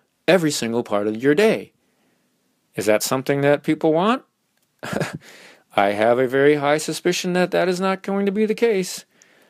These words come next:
But at the same time, uh, the other argument, side of the argument is, if we u-, if we have enough data, we can use that data for good, for trying to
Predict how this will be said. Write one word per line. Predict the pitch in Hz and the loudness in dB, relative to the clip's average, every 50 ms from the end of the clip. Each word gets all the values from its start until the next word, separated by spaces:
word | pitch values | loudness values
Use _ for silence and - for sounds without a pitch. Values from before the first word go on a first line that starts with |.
| _ _ _ _ _ _ _ _ _ _ _ _ _ _ _ _ _ _ _ _ _ _ _ _ _ _ | _ _ _ _ _ _ _ _ _ _ _ _ _ _ _ _ _ _ _ _ _ _ _ _ _ _
But | 147 175 247 277 - - | 4 6 6 4 2 -2
at | 151 - | -6 -4
the | 147 139 | -6 -4
same | - 139 131 131 131 | -2 -2 -2 -2 -2
time, | - 117 107 101 101 117 143 165 170 - _ _ _ _ _ _ _ _ _ _ _ _ _ _ _ _ _ _ _ _ _ _ _ _ _ _ _ _ _ _ - | -2 -2 -2 0 -2 -2 -4 -6 -10 -14 _ _ _ _ _ _ _ _ _ _ _ _ _ _ _ _ _ _ _ _ _ _ _ _ _ _ _ _ _ _ 0
uh, | - 117 117 117 - - | 2 2 4 2 2 0
the | 120 117 | 0 2
other | 120 123 131 131 | 2 4 4 4
argument, | 123 117 117 127 131 - - - | 4 2 0 -4 -8 -10 -10 -4
side | - - 123 | 0 2 2
of | 123 | 4
the | 120 120 | 4 2
argument | 113 110 117 123 120 117 | 2 2 0 -4 -4 0
is, | 110 113 123 139 131 - - _ _ | 2 2 2 0 -2 -6 -12 _ _
if | - 123 - - 120 | -4 -4 -2 -2 -2
we | 113 110 | -2 0
u-, | 107 117 120 120 | 0 0 0 0
if | - - - - | 0 -4 -4 -4
we | 127 113 | -2 2
have | 117 113 113 110 | 2 2 2 0
enough | 117 113 113 110 - | -2 -4 -4 -4 -4
data, | - 113 104 107 117 127 | -2 0 2 2 2 2
we | 127 117 117 113 | 2 0 -4 -6
can | - - 120 113 110 104 104 | -4 -4 -4 -2 -2 -2 0
use | 123 160 170 131 | 0 0 2 2
that | 123 117 113 110 | 0 0 0 -2
data | 107 104 104 110 107 | -2 -2 0 -2 -2
for | - - - 110 107 107 104 | -4 -4 -2 0 0 0 -2
good, | 101 107 139 165 143 123 127 135 - | 0 4 4 4 6 4 2 -2 -8
for | - - - 127 113 113 113 110 110 110 - _ _ - - - _ _ - | -18 -6 0 2 2 4 4 2 0 -4 -6 _ _ -20 -20 -20 _ _ -6
trying | - - 117 113 113 113 113 | -2 0 0 0 0 -2 -4
to | - - 123 113 113 110 107 107 104 | -4 -2 0 0 2 2 0 -2 -4